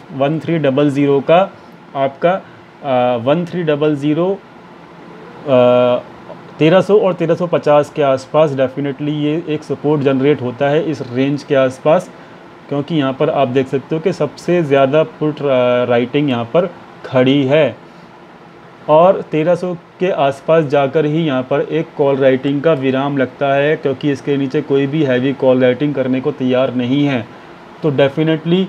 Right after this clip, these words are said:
जो ये स्टॉक है पन्द्रह सौ पचास से लेके और सोलह सौ के बीच की जो रेंज है यहाँ से गिरेगा, गिरना स्टार्ट हो सकता है और इसका जो सपोर्ट मिलेगा इसको तेरह सौ पचास, तेरह सौ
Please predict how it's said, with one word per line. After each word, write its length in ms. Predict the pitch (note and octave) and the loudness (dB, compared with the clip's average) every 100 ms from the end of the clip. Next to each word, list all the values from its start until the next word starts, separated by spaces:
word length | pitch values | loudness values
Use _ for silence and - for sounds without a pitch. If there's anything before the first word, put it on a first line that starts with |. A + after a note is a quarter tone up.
| - - - | -6 -20 -4
जो 60 | C#3 | -2
ये 140 | D#3 | -2
स्टॉक 340 | D3+ D3+ D3 | 0 0 2
है 40 | E3+ | 0
पन्द्रह 360 | E3+ C#3+ C#3+ | -4 -4 -2
सौ 120 | D3+ D#3+ | -4 -4
पचास 440 | D3 C3 C#3+ C#3 | -4 0 0 0
से 160 | - D3+ | -4 0
लेके 420 | C#3 C3+ E3+ F#3+ | 2 2 2 0
और 380 | F#3+ - - C3 | -2 -14 -12 -8
सोलह 300 | - C#3+ D3+ | -2 2 2
सौ 140 | E3 | 0
के 140 | D#3 | -4
बीच 280 | D#3 C3+ D3 | -4 -2 -4
की 100 | E3+ | -4
जो 120 | D3 | -4
रेंज 340 | C#3+ C#3 C#3+ C#3 | 0 0 0 0
है 260 | C#3+ C#3 A#2 - - - | 0 0 -2 -14 -20 -10
यहाँ 380 | B2+ C#3 C3 D#3+ | -2 0 2 0
से 240 | E3+ F#3+ G3 | 2 2 2
गिरेगा, 720 | D3 C3+ D3 E3 D#3+ F3+ F#3 - - - - - - - | 2 -2 0 0 2 0 -2 -8 -20 -20 -20 -20 -20 -6
गिरना 320 | C3+ D3 E3 | -4 0 -2
स्टार्ट 340 | - D3+ D3+ | 0 2 2
हो 180 | B2 C#3 | 2 0
सकता 400 | C#3 D3+ - D#3+ | 0 -2 0 2
है 220 | D#3 E3+ - | 2 0 -2
और 400 | - D3 E3+ E3+ | 0 2 2 0
इसका 240 | D3 - D#3 | -10 -6 -6
जो 100 | D3+ | -4
सपोर्ट 400 | D3 C3 D#3+ D#3 | -6 -4 -2 -2
मिलेगा 400 | D#3 D3+ D3+ D3+ | 0 0 2 0
इसको 340 | C#3+ - F3 | -2 -4 -6
तेरह 260 | F3 D3+ D3+ | 0 2 2
सौ 140 | D#3 | 0
पचास, 520 | D3+ C3+ C#3+ C#3+ - - - - - - - - - - - | -4 -2 0 -2 -6 -20 -20 -20 -20 -20 -20 -20 -20 -8 2
तेरह 240 | D3+ E3+ | 4 4
सौ 280 | E3+ F#3 | 2 0